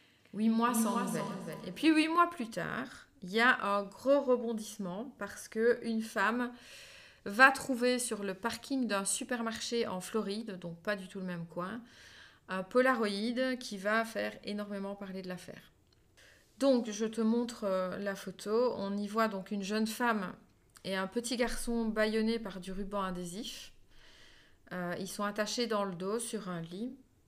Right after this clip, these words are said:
Speaker 1: Et, euh, le regard de la jeune femme est complètement amorphe et plutôt résigné. Et le petit garçon, lui, a plutôt l'air suppliant.
Speaker 2: Ouais, complètement. Complètement. Moi, j'ai même l'impression que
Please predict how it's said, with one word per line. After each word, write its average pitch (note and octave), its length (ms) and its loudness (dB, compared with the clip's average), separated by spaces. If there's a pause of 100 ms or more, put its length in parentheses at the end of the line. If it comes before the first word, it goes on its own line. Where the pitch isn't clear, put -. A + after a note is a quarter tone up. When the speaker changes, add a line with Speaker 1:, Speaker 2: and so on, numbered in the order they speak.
(160)
Speaker 1:
Et, A3+ 280 2
euh, F3+ 340 2
le G3+ 140 -4
regard A3+ 360 2
de A3 60 2
la F#3+ 140 2
jeune G3 220 -4
femme A3 300 0
est E3+ 360 -4
complètement F#3 500 -8
amorphe F3+ 560 -2 (1200)
et F#3 200 -4
plutôt G3+ 340 -8
résigné. F#3+ 760 0
Et G3+ 40 -2
le F#3 100 -4
petit F3 200 -8
garçon, G3+ 400 -4
lui, G3 220 -6
a D#3+ 120 -4
plutôt - 340 -12
l'air G3 220 -4
suppliant. - 500 -14 (360)
Speaker 2:
Ouais, A3+ 280 -6
complètement. G#3+ 580 -8 (240)
Complètement. A3+ 520 -8
Moi, A#3 160 0
j'ai A#3 140 -2
même A3+ 360 0
l'impression A3+ 540 -4
que G#3+ 220 -4